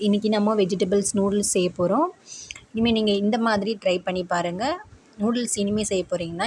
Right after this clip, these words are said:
இந்த மாதிரி கண்டிப்பா ட்ரை பண்ணி பாருங்க. வாங்க வீடியோக்குள்ள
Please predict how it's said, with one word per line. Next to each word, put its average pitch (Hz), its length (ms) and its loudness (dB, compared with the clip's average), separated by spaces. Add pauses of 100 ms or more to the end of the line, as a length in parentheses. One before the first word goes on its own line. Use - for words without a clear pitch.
(120)
இந்த 185 220 0
மாதிரி 180 220 -2
கண்டிப்பா 170 360 -4
ட்ரை 170 100 -2 (140)
பண்ணி 175 240 -4
பாருங்க. 165 300 -4 (1200)
வாங்க 190 360 -4
வீடியோக்குள்ள 175 420 -2